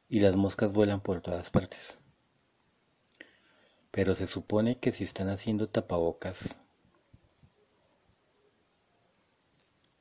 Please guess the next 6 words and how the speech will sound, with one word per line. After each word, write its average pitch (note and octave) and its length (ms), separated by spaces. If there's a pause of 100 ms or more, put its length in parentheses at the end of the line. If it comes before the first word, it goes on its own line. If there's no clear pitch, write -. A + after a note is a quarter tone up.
(580)
una G#2 280
vez G#2+ 260
que G#2+ 460 (400)
terminaron F#2 640
el G2+ 140
proceso F2+ 680